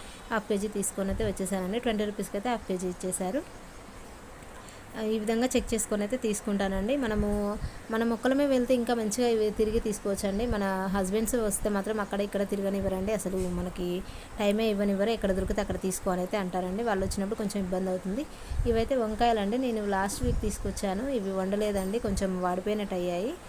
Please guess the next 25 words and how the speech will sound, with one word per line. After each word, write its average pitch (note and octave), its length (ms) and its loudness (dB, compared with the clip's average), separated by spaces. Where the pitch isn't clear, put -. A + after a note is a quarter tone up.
ఇవి G#3+ 80 0
లాస్ట్ G3+ 280 0
వీక్ A3 160 -2
తీసుకున్నాను. G#3+ 460 0
ఇవి G#3+ 160 2
కూడా A3 200 2
కే-, A#3 180 0
హాఫ్ F#3+ 240 -2
కేజీ G#3+ 180 -2
ట్వంటీ G3+ 240 0
రూపీస్ F#3+ 300 -2
అయితే G3 120 -2
అలా G3 120 0
పడింది. F#3+ 460 -2
ఉమ్, G#3 360 -2
ఇవి G3 120 0
ఒకటి G#3 280 0
లాస్ట్ G#3 300 0
వీక్వి, G#3+ 320 -2
ఇవి G3+ 160 0
మిగిలాయి. G3 500 2
అసలు G3 260 0
వండందంటే G3 520 0
ఇవే G3 180 2
అనండి. F#3+ 340 0